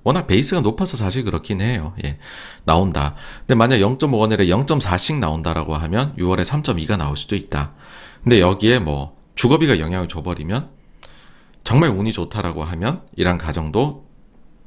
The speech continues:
한번은 해볼 수가 있는 거죠. 그래서 유월까지 떨어지는 그림을 보고 그 구성들이 어떠하냐,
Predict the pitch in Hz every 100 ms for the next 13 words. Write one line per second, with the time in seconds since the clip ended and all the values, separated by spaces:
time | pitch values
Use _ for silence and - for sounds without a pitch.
0 | - - 95 87 82 95 143 165 - 71
1 | 69 71 - - - - - - - -
2 | - - - - - - - - - -
3 | - - - - - - - - - -
4 | - - - - - - - - - -
5 | - - - - - - - - - 139
6 | 135 95 131 196 196 165 - 214 214 180
7 | 170 139 113 151 143 110 85 110 127 151
8 | 147 101 165 185 180 95 80 - 113 180
9 | 143 82 107